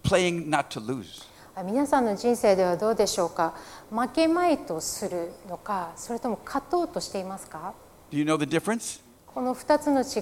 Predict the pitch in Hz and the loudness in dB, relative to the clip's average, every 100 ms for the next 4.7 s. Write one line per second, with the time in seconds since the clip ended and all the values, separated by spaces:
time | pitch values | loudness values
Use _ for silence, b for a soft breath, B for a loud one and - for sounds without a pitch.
0 | 214 185 175 190 - 208 143 135 151 160 | 0 0 -2 -4 -4 -2 2 6 6 6
1 | 156 139 - 170 165 143 123 160 135 131 | 2 -2 -4 -4 -2 -4 -6 -6 -4 2
2 | 151 160 170 147 185 - 147 123 123 98 | 4 4 2 2 0 2 0 0 -2 -4
3 | 78 - b b b - 202 196 190 202 | -6 -16 b b b -8 -2 0 -2 0
4 | 254 277 277 277 269 262 | 2 4 6 8 8 6